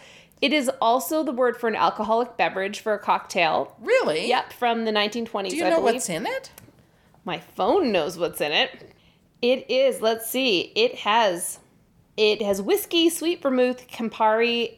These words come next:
Speaker 1: It was an American-born writer, Erskine Gwynn, made it up at some point in the early nineteen thirties. So it's a Prohibition era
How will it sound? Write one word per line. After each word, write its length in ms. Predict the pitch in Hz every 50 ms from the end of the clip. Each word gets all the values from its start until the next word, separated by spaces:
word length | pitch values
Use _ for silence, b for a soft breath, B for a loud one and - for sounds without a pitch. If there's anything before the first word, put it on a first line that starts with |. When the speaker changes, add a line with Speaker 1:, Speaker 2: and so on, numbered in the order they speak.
| _ _ -
Speaker 1:
It 300 | 208 190 - - - -
was 460 | 202 202 190 175 175 160 202 208 - - -
an 180 | - 196 180 180
American-born 680 | - 220 226 262 277 277 - 302 269 240 254 247 240 220
writer, 460 | 214 208 214 214 226 226 226 - - -
Erskine 840 | 220 233 226 - - - 277 269 254 254 240 240 247 - - 220 - -
Gwynn, 460 | - 180 185 185 196 208 233 269 277 - b b b b b b b _ _ _ -
made 480 | 160 139 180 202 226 226 220 220 214
it 80 | 214 208
up 160 | 240 330 370 - - -
at 240 | - - 196 190 -
some 160 | - 254 269
point 240 | 254 - 302 294 294 -
in 120 | 220 226
the 80 | 220 214
early 320 | 208 220 226 226 226 220
nineteen 520 | 214 208 202 202 202 202 - 214 208 202 196
thirties. 460 | 196 190 196 190 170 147 117 - -
So 200 | - - 185 160
it's 160 | 147 - - -
a 80 | 175 -
Prohibition 800 | - - - 311 302 302 294 220 262 262 262 - 247 233 226 214
era 580 | - - 202 202 202 208 196 190 185 175 180